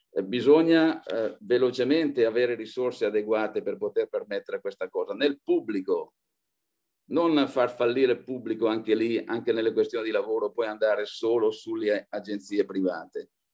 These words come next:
Non ci spaventa, no? Però sostanzialmente il confronto anche con le agenzie private, ma, ma, ma lo Stato deve dare delle risposte,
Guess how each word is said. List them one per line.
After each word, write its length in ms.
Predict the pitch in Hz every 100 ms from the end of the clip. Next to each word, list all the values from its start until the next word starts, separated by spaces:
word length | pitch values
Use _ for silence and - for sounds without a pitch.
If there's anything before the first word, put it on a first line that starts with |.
| _
Non 140 | 151 147
ci 100 | 143
spaventa, 680 | 139 131 131 143 117 92
no? 540 | 101 104 104 101 95 -
Però 520 | - 131 131 160 139 -
sostanzialmente 1200 | - 107 117 117 127 120 120 143 139 127 110 - _
il 140 | -
confronto 440 | 117 110 127 127
anche 200 | 117 123
con 120 | 110 110
le 60 |
agenzie 360 | 107 107 95 107
private, 440 | 107 107 98 98
ma, 240 | 101 113 117
ma, 280 | 117 120 123
ma 140 | - 117
lo 120 | 131
Stato 500 | - 139 156 156 156
deve 280 | 120 113 107
dare 460 | 113 123 127 131 -
delle 240 | 110 107
risposte, 760 | 104 - 123 117 98 - -